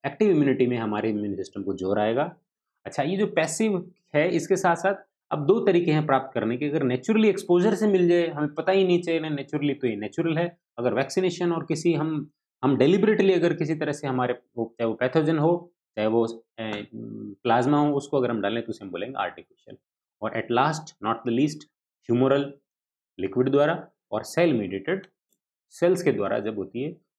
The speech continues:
तो इसे हम बोलते हैं cellular immunity। तो एक छोटा सा effort था, जिसमें ये तमाम तरह के जो words हैं,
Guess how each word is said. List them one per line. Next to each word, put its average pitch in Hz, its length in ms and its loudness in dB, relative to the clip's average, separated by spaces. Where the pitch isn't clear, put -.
तो 101 60 -8
इसे 147 360 -12
हम 98 120 -8
बोलते 87 320 -10
हैं 156 100 -6
cellular 101 460 -2
immunity। - 420 -18
तो - 220 -12
एक - 160 -14
छोटा 123 220 0
सा 139 160 0
effort 160 340 -2
था, 208 160 -4
जिसमें 156 380 -2
ये 147 220 2
तमाम 135 300 2
तरह 120 240 0
के 120 140 -2
जो 117 140 2
words 123 440 0
हैं, 107 220 -14